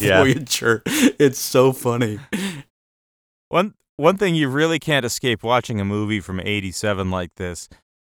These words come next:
Speaker 3: is the hairstyles
Speaker 2: Mm-hmm.
Speaker 3: and, like, how much effort goes in. You know, Meg Ryan and Meg Ryan's hair, like, get double billing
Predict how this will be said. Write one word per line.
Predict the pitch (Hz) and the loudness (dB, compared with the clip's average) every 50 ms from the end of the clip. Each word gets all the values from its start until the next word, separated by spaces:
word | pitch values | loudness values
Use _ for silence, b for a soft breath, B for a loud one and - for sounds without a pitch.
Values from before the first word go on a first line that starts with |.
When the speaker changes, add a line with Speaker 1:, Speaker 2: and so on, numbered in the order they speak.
| _ - | _ -6
Speaker 3:
is | - 127 117 113 104 95 92 85 | -2 -2 0 0 -2 -4 -6 -6
the | 95 90 87 | -6 -6 -6
hairstyles | 85 - - - - - 104 139 147 160 175 165 143 - - - 113 104 98 92 90 87 87 - - 120 | -6 -10 -14 -18 -12 -4 2 4 6 6 6 4 2 0 0 2 4 4 4 2 0 -2 -6 -8 -6 -4
Speaker 2:
Mm-hmm. | 127 123 110 120 120 127 135 - _ _ _ | -4 -4 -4 -2 -2 -4 -4 -6 _ _ _
Speaker 3:
and, | - 127 117 120 117 117 | -2 0 2 2 2 2
like, | 117 113 110 107 107 | 2 0 0 -2 -2
how | - 139 147 151 160 | 0 2 4 4 4
much | 160 143 127 117 - - - | 2 2 0 0 -2 -4 -4
effort | - 139 127 - 131 95 95 | -4 -4 -4 -4 -6 -6 -2
goes | 107 110 104 104 | 0 0 0 0
in. | 123 123 | 0 0
You | 117 | 0
know, | 107 | 0
Meg | 104 117 143 170 170 120 | 2 2 2 2 2 2
Ryan | 117 123 127 139 139 131 120 113 107 101 101 107 - - - | 4 6 8 8 8 6 4 2 2 0 -2 -4 -6 -6 -2
and | - 123 117 117 | 0 0 2 2
Meg | 117 131 131 117 | 2 2 2 2
Ryan's | 117 117 117 110 104 101 95 - | 0 0 2 2 0 -2 -4 -2
hair, | 101 127 127 113 104 98 95 92 90 87 98 | 2 4 4 6 6 4 2 0 -2 -4 -6
like, | 117 117 107 104 98 | -4 -2 -2 -2 -2
get | 98 113 104 | -6 -6 -2
double | 98 120 117 101 95 | 0 0 0 0 -2
billing | 90 95 107 104 104 104 98 95 95 92 82 | -4 -4 -2 -2 -2 -2 -2 -2 -4 -6 -6